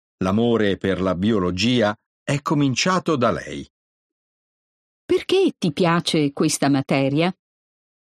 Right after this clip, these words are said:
Speaker 1: Mi piace molto la biologia perché offre tante opportunità di migliorare il mondo in cui viviamo. Oggi ci sono diversi problemi ecologici e io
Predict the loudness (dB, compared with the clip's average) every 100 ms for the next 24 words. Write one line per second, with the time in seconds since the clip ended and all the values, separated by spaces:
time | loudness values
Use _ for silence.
0 | _ 0 0 2 2 2 2 2 2 2
1 | 0 -2 -2 -2 0 -2 0 0 2 0
2 | 2 2 2 0 -6 _ _ -2 0 2
3 | 2 2 0 0 0 0 0 0 2 0
4 | 0 0 0 0 -4 -2 -2 0 0 0
5 | 0 0 0 0 0 0 0 2 2 2
6 | -2 -2 -2 0 2 2 0 0 0 0
7 | -2 -4 -4 -2 0 -2 -4 -4 -2 -2
8 | -2 -4 -8 _ _ _ _ _ _ _
9 | 0 0 2 -2 -4 -8 _ -2 0 2
10 | 2 2 0 0 2 2 2 0 0 0
11 | 0 -2 0 0 2 2 0 0 0 2
12 | 2 2 0 0 -2 -4 _ _ _ -2
13 | 0 2 2 0